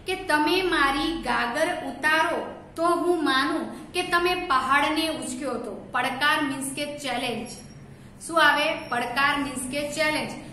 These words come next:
શું કહે છે કે એમને ચેલેન્જ આપે છે. શું કહે છે કે તમે મારી ગાગર ઉતારો ને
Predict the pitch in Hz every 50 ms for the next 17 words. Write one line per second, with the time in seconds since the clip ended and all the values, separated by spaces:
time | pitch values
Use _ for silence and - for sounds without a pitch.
0 | - - - 370 392 392 339 320 311 311 320 330 359 349 349 359 330 330 330 330
1 | 349 359 370 359 - 359 - - 320 311 320 359 392 415 381 - 320 294 285 -
2 | 269 - - - 233 202 - - - - - - - - 403 415 - 370 339 320
3 | 330 330 339 359 330 - - - - - 381 381 381 370 330 320 330 359 381 381
4 | 381 370 349 349 339 359 370 320 - - 277 262 - - - 330 330 330 - -
5 | - 359 370 381 440 453 440 370 277 -